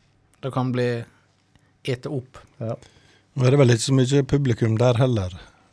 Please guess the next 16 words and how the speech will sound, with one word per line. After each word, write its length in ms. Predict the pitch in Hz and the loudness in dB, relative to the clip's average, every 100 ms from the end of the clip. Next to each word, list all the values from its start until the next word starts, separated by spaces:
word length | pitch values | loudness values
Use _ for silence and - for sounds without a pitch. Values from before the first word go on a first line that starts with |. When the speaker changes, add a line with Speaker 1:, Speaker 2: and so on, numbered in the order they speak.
| 147 | -10
Speaker 3:
regner 440 | 127 113 - 104 | -2 -2 -2 -4
jeg 60 | 98 | -4
med. 140 | 95 - _ _ | -8 -12 _ _
Speaker 1:
Nei. 240 | 101 98 92 | -10 -8 -6
Speaker 3:
Eh, 440 | 131 110 104 101 98 | -6 -6 -6 -6 -8
så, 200 | - 110 104 101 | -8 -8 -8 -8
eh, 140 | 104 117 110 | -10 -12 -10
kanskje 340 | - 120 - | -6 -4 -2
det 160 | 120 120 117 110 110 | 0 0 0 0 0
utligner 480 | 120 - 107 107 107 | -2 0 -2 0 0
litt, 340 | 113 - - | -2 -4 -8
eh, 240 | 113 104 104 | -6 -4 -4
fordelen 560 | 107 107 107 113 113 101 | -4 -6 -2 -2 -2 -2
av 120 | 98 | -2
heimebane. 580 | 104 104 113 110 98 85 - _ _ - | -2 0 2 2 0 -6 -14 _ _ -16
Speaker 1:
Ja. 160 | 87 | -14